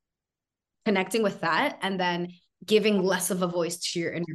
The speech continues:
critic, and becoming aware how much your inner critic is speaking, because sometimes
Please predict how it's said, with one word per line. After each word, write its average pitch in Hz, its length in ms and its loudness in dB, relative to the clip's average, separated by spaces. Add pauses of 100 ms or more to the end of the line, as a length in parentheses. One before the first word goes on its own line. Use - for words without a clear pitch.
critic, - 320 -10
and 220 140 0
becoming 294 360 4
aware 285 500 4
how 233 280 2
much 247 320 0
your 269 100 -4
inner 190 220 -4
critic 175 320 -6
is 170 140 -6
speaking, 165 400 -6
because 175 320 -6
sometimes 220 580 0